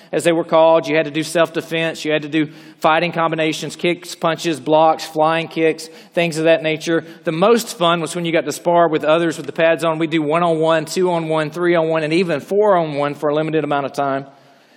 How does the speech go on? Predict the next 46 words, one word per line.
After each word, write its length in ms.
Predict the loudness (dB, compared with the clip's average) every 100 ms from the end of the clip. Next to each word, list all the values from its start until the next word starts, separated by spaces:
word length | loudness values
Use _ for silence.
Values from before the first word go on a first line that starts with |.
| _ _ _
And 160 | -2 0
I 60 |
walked 300 | 4 4 4
into 180 | 0 2
that 160 | 0 2
test, 300 | 2 2 0
and 120 | -4
I 20 |
was 140 | -6
confident. 480 | -4 -2 -2 -4 -6
I 60 | -4
knew 220 | -2 0
the 100 | 0
material, 500 | -4 -2 0 2 0 -6 -6
even 220 | -4 2
though 100 | 2
I 60 | 2
was 180 | 0
nervous. 400 | 0 0 -2 -6 -12 -6
And 160 | -2 -2
I 100 | 0
knew 440 | 0 2 2 2
that 160 | -2 -2
some 200 | -2 0
of 100 | 0
the 60 |
older 380 | 2 4 4 4
guys 400 | 4 4 4 2
didn't 200 | -4 0
have 120 | -2
near 220 | 0 -4
the 80 | -4
flexibility 720 | 0 0 0 -2 0 0 0 2
I 140 | 4
had. 200 | 2 0
They 80 | -2
couldn't 260 | -4 -6
kick 180 | -6 -6
as 100 | -2
high. 160 | 0 0
They 80 | 0
couldn't 160 | -4
do 120 | -6
these 180 | -6 -6
type 200 | -8 -8
things. 360 | -10 -12 -14